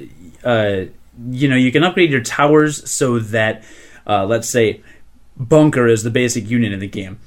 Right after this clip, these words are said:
You can spend crystals to either increase the attack of all bunkers by, let's say, like, five percent each time. So spend a bunch of crystals, you upgrade it by five percent. That's permanent for every time you play the game from that point on.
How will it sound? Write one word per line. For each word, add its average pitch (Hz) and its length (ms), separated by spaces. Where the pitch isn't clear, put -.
You 147 100
can 151 140
spend 147 260
crystals 135 480
to 123 480
either 120 640
increase 165 480
the 127 160
attack 196 580
of 135 140
all 123 220
bunkers 110 520
by, 127 200
let's 110 180
say, 120 120
like, 101 140
five 104 320
percent 101 440
each 117 260
time. 107 340
So 98 340
spend 160 260
a 147 40
bunch 135 180
of - 60
crystals, 120 420
you 117 100
upgrade 113 220
it 104 60
by 98 100
five 117 240
percent. 107 340
That's 175 240
permanent 147 800
for 151 400
every 151 260
time 151 260
you 131 80
play 139 240
the 117 160
game 110 500
from 123 240
that 117 180
point 110 240
on. 98 320